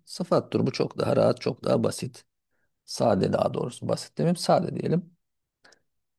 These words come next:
İye olan sıfat ekleri çoğulda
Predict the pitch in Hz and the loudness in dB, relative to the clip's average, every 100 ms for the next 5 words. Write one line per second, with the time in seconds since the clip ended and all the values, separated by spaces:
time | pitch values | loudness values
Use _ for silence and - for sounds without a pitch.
0 | _ _ _ _ _ 180 180 180 170 143 | _ _ _ _ _ 6 8 8 8 6
1 | - - _ _ - 107 101 90 - - | 4 -6 _ _ 4 6 4 2 -4 -2
2 | - 117 110 104 117 139 - - 123 107 | 0 0 0 2 2 0 -4 0 2 4
3 | 120 139 - | 4 2 0